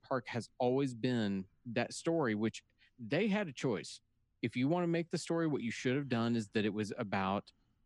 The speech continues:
greed. It was about money. And it t-, they've played around with it forever, and they don't want, for whatever reason, they don't wanna make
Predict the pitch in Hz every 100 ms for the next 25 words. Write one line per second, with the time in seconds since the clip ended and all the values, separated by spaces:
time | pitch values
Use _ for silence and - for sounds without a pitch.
0 | _ _ _ - 110 110 110 95 78 -
1 | _ _ - 113 104 104 92 107 110 98
2 | 87 110 113 - - - 117 131 113 _
3 | - 110 _ _ _ _ - 185 196 175
4 | 143 139 143 143 156 - 131 131 143 123
5 | 117 120 151 151 160 - - 143 175 196
6 | 190 180 151 135 135 143 139 131 135